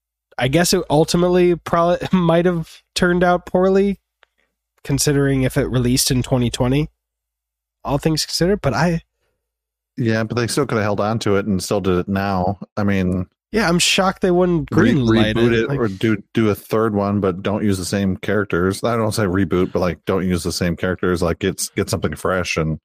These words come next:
Speaker 1: Well, no, the
Speaker 2: you know,
Speaker 1: dir-
Speaker 2: still, you could, you could still use the same gimmick, just
Speaker 1: I guess it's hard to say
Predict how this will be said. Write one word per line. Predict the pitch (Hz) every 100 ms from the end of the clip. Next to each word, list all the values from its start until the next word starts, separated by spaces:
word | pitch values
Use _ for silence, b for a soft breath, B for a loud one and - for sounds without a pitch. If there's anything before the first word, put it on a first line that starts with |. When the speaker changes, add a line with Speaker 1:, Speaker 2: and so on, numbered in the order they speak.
| _ _ _
Speaker 1:
Well, | 180
no, | 190 220
the | 170
Speaker 2:
you |
know, | 95
Speaker 1:
dir- | 151
Speaker 2:
still, | - 135
you | 110 107 117
could, | -
you | 110
could | 101 92
still | 110 95
use | 87
the |
same | 78 92 76
gimmick, | 101 95 90 -
just | 85 80 - - _ _ _ _ _
Speaker 1:
I | 160
guess | 175 190
it's | 202
hard | - 151 147
to | 147 139
say | - 143 139 135 131